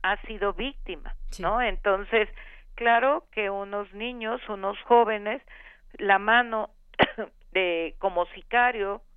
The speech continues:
Speaker 2: Ujú.
Speaker 1: es más barata que lo que puede cobrar un adulto.
Speaker 2: Ujú. Así es.
Speaker 1: Entonces, pues son utilizados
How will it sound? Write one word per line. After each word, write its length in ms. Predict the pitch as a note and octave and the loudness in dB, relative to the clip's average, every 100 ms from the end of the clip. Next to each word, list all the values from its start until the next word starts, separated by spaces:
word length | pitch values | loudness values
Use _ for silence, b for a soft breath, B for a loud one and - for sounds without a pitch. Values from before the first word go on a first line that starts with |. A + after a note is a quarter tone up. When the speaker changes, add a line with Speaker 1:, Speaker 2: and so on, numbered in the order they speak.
| - | -18
Speaker 2:
Ujú. 300 | F#3+ F#3+ G3+ | -14 -12 -6
Speaker 1:
es 300 | G3 G3 G#3 _ _ | -4 -4 -8 _ _
más 280 | F#3+ A#3+ C4+ | 2 2 4
barata 500 | C#4 B3 C4 C#4+ C#4+ | 4 4 2 0 -4
que 160 | - | -6
lo 140 | F#3+ F3+ | -6 -6
que 140 | G3 | -6
puede 280 | - A3 A3+ | -4 -2 0
cobrar 340 | G3 F#3 G3+ | -2 0 2
un 160 | G3+ F#3+ | 0 -2
adulto. 520 | E3 F#3+ A#3+ - - - | -2 -2 -6 -10 -20 -16
Speaker 2:
Ujú. 320 | F#3 E3+ F3 D3+ - - _ - _ - - | -16 -14 -16 -18 -20 -20 _ -20 _ -20 -14
Así 120 | F#3+ G#3 | -4 -2
es. 60 | |
Speaker 1:
Entonces, 500 | G3 A#3 A3+ G#3+ C#4 - | 0 0 0 -4 -6 0
pues 160 | G3+ - | -2 0
son 280 | A3 G#3 A#3+ - | -2 -2 -6 -12
utilizados 1000 | - A3+ - G3+ G#3+ - B3+ B3+ G#3+ A#3 | -8 -6 -6 -8 -8 2 4 4 2 -4